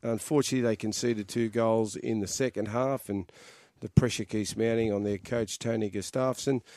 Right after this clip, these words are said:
Um, but the teams were out yesterday. I don't think there's any surprises with the teams announced. I think that they'll give every player the opportunity to play, even the ones in some doubt. And I think if they're close to being right,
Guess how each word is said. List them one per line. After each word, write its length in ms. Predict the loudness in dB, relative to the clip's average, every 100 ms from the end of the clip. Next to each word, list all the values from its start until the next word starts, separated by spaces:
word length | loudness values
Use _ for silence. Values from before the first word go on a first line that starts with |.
| -20 -20 -20 _
Um, 760 | -4 0 4 4 4 4 4 2
but 100 | 0
the 80 | 2
teams 380 | 10 12 12 8
were 120 | 6
out 160 | 6 6
yesterday. 680 | 2 2 2 2 4 4 4
I 140 | 2
don't 140 | 0
think 100 | 0
there's 140 | 0 -2
any 120 | -2
surprises 720 | -4 -4 -2 -2 -2 -6 -8
with 140 | -8 -10
the 80 |
teams 520 | -8 -4 0 0 -4 -8
announced. 640 | -8 -4 -2 -2 -4 -6
I 40 | -6
think 300 | -4 -4 -4
that 160 | -8
they'll 160 | -4 -4
give 300 | -4 -6 -6 -6
every 280 | -4 -2 -4
player 460 | 0 0 0 -2 -2
the 140 | -2
opportunity 560 | -2 -2 -2 0 0 -4
to 80 | -4
play, 440 | -2 2 2 -2 -6 -20 -20 _
even 240 | -4 -2 -2
the 100 | 0
ones 320 | 0 -2 -4
in 220 | -2 0 0
some 380 | 0 0 0
doubt. 300 | 0 0 -2
And 80 | -4
I 40 | -6
think 200 | -6 -6
if 100 | -4
they're 120 | -6
close 380 | -2 2 4 2
to 80 | 0
being 320 | 4 6 6
right, 280 | 6 4